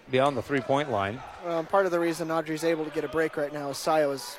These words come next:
Speaker 2: Sio started the whole five-guard lineup thing. None
Speaker 1: Yeah,
Speaker 2: of the,
Speaker 1: right.
Speaker 2: none of the bigs are on the floor right now.
Speaker 1: Well, it wasn't working for 'em at all.
Speaker 2: Nope.
Speaker 1: Once the Warriors started moving the ball and playing some defense, the bigs were a liability. Down
Speaker 2: Yep.
Speaker 1: low, McMullen can't handle it. Courtney Kendall, good hustle.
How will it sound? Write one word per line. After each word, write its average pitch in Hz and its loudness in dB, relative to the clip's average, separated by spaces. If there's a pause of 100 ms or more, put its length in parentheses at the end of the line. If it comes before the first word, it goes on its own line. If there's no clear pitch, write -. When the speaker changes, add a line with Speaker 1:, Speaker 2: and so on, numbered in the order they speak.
Speaker 2:
Sio 202 8
started 170 6
the 143 -4
whole 156 2
five-guard 151 0
lineup 143 -6
thing. 143 -12 (320)
None 175 2
Speaker 1:
Yeah, 180 2
Speaker 2:
of 165 2
the, 151 0
Speaker 1:
right. - 6
Speaker 2:
none - 6
of 175 2
the 160 -4
bigs 156 -2
are 147 -4
on 143 -6
the 139 -10
floor 147 -8
right 139 -8
now. 139 -12 (200)
Speaker 1:
Well, 151 8
it - 8
wasn't 131 8
working 139 6
for 127 0
'em 110 -2
at 98 0
all. 117 8
Speaker 2:
Nope. 175 4 (720)
Speaker 1:
Once 139 0
the 139 4
Warriors 135 8
started 139 8
moving 131 4
the 120 -4
ball 131 6
and 123 2
playing 135 4
some 113 -4
defense, 113 0 (420)
the 113 -4
bigs 131 6
were 117 2
a 113 4
liability. 113 6
Down 123 4
Speaker 2:
Yep. 135 4
Speaker 1:
low, 143 12
McMullen 135 4
can't 143 0
handle 151 8
it. 131 0
Courtney 131 2
Kendall, 151 4
good 160 4
hustle. 123 8